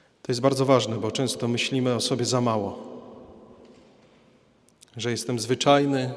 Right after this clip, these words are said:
jako człowiek, że przeciętny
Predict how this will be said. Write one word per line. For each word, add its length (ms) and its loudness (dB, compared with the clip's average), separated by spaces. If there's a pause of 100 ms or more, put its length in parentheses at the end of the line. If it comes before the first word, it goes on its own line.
(140)
jako 220 -6
człowiek, 540 0 (680)
że 140 -6
przeciętny 840 -2